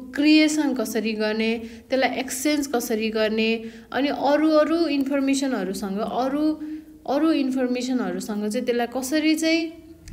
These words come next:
relate गर्ने, त्यसलाई दुइटैलाई मिलाएर चाहिँ कसरी युज गर्ने, यस्तै यस्तै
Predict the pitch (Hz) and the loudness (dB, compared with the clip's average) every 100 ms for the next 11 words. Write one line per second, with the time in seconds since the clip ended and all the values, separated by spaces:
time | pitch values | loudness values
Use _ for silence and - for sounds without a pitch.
0 | 214 226 262 285 285 226 202 185 190 247 | -6 0 2 2 2 0 0 -4 -4 -2
1 | 262 262 - - - - 196 269 269 285 | -2 -4 -12 -20 -20 -14 -4 -2 2 2
2 | 285 277 254 254 240 233 226 240 254 285 | 2 2 2 2 2 2 0 -2 -4 -4
3 | 320 320 330 330 - - 214 220 226 - | -2 2 2 2 -6 -8 -2 0 0 -2
4 | 208 202 220 262 - 349 349 | -4 -4 -4 -4 0 0 0